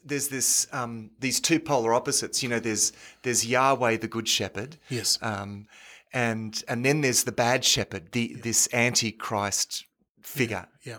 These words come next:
Speaker 2: yeah.
Speaker 1: And, and Antichrist meaning the opposite
Speaker 2: Yes.
Speaker 1: of Christ, who is
Speaker 2: Yeah.
Speaker 1: the good shepherd.
Speaker 2: Yeah.
Speaker 1: So, so that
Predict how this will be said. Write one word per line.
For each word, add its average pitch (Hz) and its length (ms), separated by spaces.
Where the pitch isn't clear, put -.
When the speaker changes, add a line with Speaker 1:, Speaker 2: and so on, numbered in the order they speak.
Speaker 2:
yeah. 151 160
Speaker 1:
And, 160 220
and 147 220
Antichrist 135 760
meaning 123 480
the - 200
opposite 151 500
Speaker 2:
Yes. - 240
Speaker 1:
of - 60
Christ, 127 380
who 135 100
is 160 120
Speaker 2:
Yeah. 117 40
Speaker 1:
the 113 80
good 139 160
shepherd. - 400
Speaker 2:
Yeah. 135 100
Speaker 1:
So, 113 300
so - 180
that 165 280